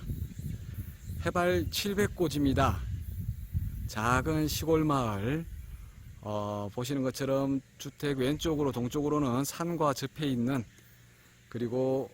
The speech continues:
그 서상 면소재지까지, 서상 아이씨까지 한 칠, 팔 분 거리 되는 그런 가성비 괜찮은 시골 촌집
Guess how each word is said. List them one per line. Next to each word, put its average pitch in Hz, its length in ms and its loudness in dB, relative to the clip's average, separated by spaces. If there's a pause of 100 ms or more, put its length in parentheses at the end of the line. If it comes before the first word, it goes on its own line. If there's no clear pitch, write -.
(140)
그 101 720 0
서상 160 400 2
면소재지까지, 139 1040 2 (100)
서상 147 360 -2
아이씨까지 143 520 0
한 120 80 0
칠, 180 220 -2
팔 175 220 0
분 160 120 2
거리 117 200 0
되는 110 320 -2 (600)
그런 135 200 2
가성비 147 360 2
괜찮은 147 440 2
시골 156 260 0
촌집 170 420 2